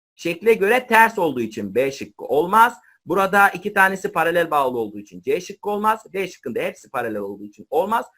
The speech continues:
O halde cevabımız A şıkkı olacak arkadaşlar. Özdeş devrede numaralanmış ampuller üzerinden geçen akım şiddetinin büyüklükleri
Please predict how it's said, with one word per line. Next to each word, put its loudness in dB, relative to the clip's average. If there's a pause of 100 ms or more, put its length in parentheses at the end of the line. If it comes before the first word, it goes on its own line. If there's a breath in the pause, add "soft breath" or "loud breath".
(180)
O -2
halde -2
cevabımız -2 (100)
A 0
şıkkı -4 (220)
olacak -6
arkadaşlar. -20 (260)
Özdeş -2 (540)
devrede 0
numaralanmış -2
ampuller 0
üzerinden -4
geçen -4
akım -4
şiddetinin -8
büyüklükleri -6